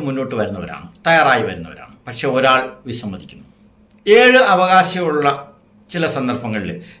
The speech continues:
രണ്ട് പേര് വിട്ടു നിൽക്കുന്നു, സഹകരിക്കുന്നില്ല, അവർക്ക് ഉടനെ പാർട്ടീഷൻ ചെയ്യാൻ താല്പര്യമില്ല. ഇതിൽ അഞ്ച് പേർക്ക് എത്രയും വേഗം പാർട്ടീഷൻ ചെയ്യണം. കാരണം, ആ, തങ്ങളുടെ അവ-, പേരിൽ മക്കൾക്കോ എഡ്യൂക്കേഷൻ ലോണോ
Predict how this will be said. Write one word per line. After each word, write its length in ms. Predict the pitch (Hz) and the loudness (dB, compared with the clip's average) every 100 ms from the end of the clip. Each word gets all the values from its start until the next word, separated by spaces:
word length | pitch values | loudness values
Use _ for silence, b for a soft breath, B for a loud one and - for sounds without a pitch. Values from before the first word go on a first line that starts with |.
| - 180 | -4 2
രണ്ട് 380 | 196 226 247 247 | 2 2 2 2
പേര് 220 | 185 165 151 | 4 4 2
വിട്ടു 160 | 139 131 | 0 -2
നിൽക്കുന്നു, 420 | 104 - 87 85 - _ _ _ _ _ _ _ - | -6 -8 -12 -14 -18 _ _ _ _ _ _ _ -6
സഹകരിക്കുന്നില്ല, 760 | 160 151 160 113 113 92 80 - _ _ _ | -4 -2 -2 -2 -6 -8 -12 -16 _ _ _
അവർക്ക് 220 | 160 175 | -4 -2
ഉടനെ 220 | 160 143 151 | -2 -2 -2
പാർട്ടീഷൻ 400 | - 135 135 120 | -2 -2 -4 -8
ചെയ്യാൻ 260 | 110 113 | -6 -4
താല്പര്യമില്ല. 840 | 110 113 - 104 95 76 143 82 - - b b b b b _ - | -4 -6 -6 -8 -8 -10 -14 -14 -16 -20 b b b b b _ -6
ഇതിൽ 200 | 214 240 240 240 196 | 2 4 4 2 2
അഞ്ച് 240 | 220 247 | 2 2
പേർക്ക് 500 | 226 180 175 240 220 170 | 4 4 2 0 -2 -4
എത്രയും 320 | 170 185 185 | -2 -2 2
വേഗം 280 | 143 135 143 127 | 2 2 0 0
പാർട്ടീഷൻ 380 | 117 127 113 107 | -2 -2 -8 -8
ചെയ്യണം. 320 | 92 92 - | -8 -12 -4
കാരണം, 380 | 120 117 127 139 B B - | -2 0 -2 -8 B B -2
ആ, 180 | 135 135 | 2 2
തങ്ങളുടെ 460 | 127 131 139 131 131 | 2 -2 0 0 2
അവ-, 440 | 127 131 127 107 | 2 0 -4 -4
പേരിൽ 300 | 135 131 131 | 0 0 0
മക്കൾക്കോ 640 | 131 123 120 123 123 139 117 113 | -2 -2 -4 -6 0 0 2 0
എഡ്യൂക്കേഷൻ 440 | 123 120 120 127 | -2 -4 -4 -4
ലോണോ 440 | 120 117 127 87 | -2 0 -2 -4